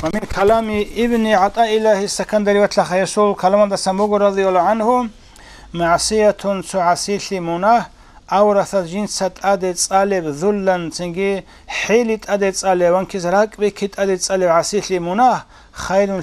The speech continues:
لك أبوك من طاعة طاعة عبادة تلدسا أورثت جنسة أدت صالب عزاً أدت عنك واستكباراً شوحي.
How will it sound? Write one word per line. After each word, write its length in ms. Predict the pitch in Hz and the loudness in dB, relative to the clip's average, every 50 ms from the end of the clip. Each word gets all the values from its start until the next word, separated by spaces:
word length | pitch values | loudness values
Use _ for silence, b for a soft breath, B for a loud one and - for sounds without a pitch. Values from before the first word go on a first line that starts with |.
| - - | -8 -8
لك 160 | 196 190 - 180 | -10 -8 -6 -6
أبوك 380 | 185 185 196 208 208 - - | -6 -2 -2 -4 -4 -4 -6
من 420 | 202 190 180 175 180 190 185 180 175 | -4 -2 -2 -4 -4 -4 -6 -8 -10
طاعة 560 | - - 190 196 185 180 175 175 - 180 170 | -8 -2 0 2 2 2 0 -2 -4 -12 -14
طاعة 360 | 165 - 160 165 185 196 - - 160 | -10 -6 -4 -2 -2 -2 -4 -6 -10
عبادة 320 | 170 175 190 190 190 202 | -4 -2 -2 0 0 0
تلدسا 680 | 196 - 202 208 202 220 202 - - 247 247 254 240 B B B B B B B - 180 | -2 0 -2 0 0 2 0 2 4 4 4 4 2 B B B B B B B -2 0
أورثت 380 | 185 196 202 202 196 - 190 | 2 2 4 2 0 0 0
جنسة 460 | 196 165 165 190 196 - - 185 185 180 - | -6 -6 -6 -8 -8 -6 -4 -4 -6 -6 -2
أدت 300 | - 185 180 170 180 170 | -2 -2 -2 -2 -4 -6
صالب 360 | 170 - 185 180 180 175 160 156 | -6 -4 -4 -2 -2 -2 -2 -2
عزاً 560 | 139 147 180 190 180 165 180 175 170 170 160 - - 165 | -4 -2 -2 -2 -2 -2 -4 -4 -4 -6 -10 -12 -10 -6
أدت 200 | 170 190 185 202 | -6 -4 -2 -2
عنك 300 | 190 180 190 165 - 185 | -2 -2 -4 -4 -4 -6
واستكباراً 640 | 180 165 - - 165 - - 170 170 160 156 151 156 | -6 -6 -6 -8 -14 -12 -4 -2 -2 0 -2 -2 -4
شوحي. 380 | - 165 151 - - - 101 | -6 -6 -6 -8 -8 -12 -12